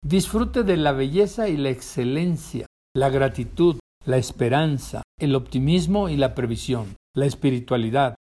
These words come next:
propósito, fe y religiosidad, el perdón y la clemencia, la picardía y el sentido del humor, el brío, la pasión y el entusiasmo. Es un abanico muy amplio de fortalezas para llegar a la trascendencia,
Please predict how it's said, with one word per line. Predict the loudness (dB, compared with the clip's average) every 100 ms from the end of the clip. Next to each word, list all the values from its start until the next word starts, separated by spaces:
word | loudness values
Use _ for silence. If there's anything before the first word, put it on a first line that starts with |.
| _
propósito, | 0 2 2 2 0 -6 -4 -4
fe | 0 0 2 0
y | -2
religiosidad, | -2 -2 -4 -6 -8 -6 -4 -4 -6 _ -2
el | -2
perdón | 2 2 4 4 4
y | 2
la | 0 0
clemencia, | -2 0 0 -2 -6 -14 -16 _ _ 0
la | 2 2
picardía | 2 4 4 4 4 6 6
y | 4
el | 2
sentido | 0 -2 0 2 6 6
del | 4
humor, | 0 -2 -4 _ -8
el | -6 -2
brío, | 4 6 6 2 -2
la | -4 0
pasión | -2 4 4 6 2
y |
el | 0
entusiasmo. | -2 -4 -6 -2 -2 -2 -8 -16 _ -4
Es | 0 2
un | 2 4
abanico | 4 2 0 0 0
muy | 2 2
amplio | 2 2 0
de |
fortalezas | 0 -4 -4 -4 -4 -4 -6
para | -2 -2
llegar | 0 0
a | -2
la |
trascendencia, | -4 -8 -8 -8 -6 -6 -8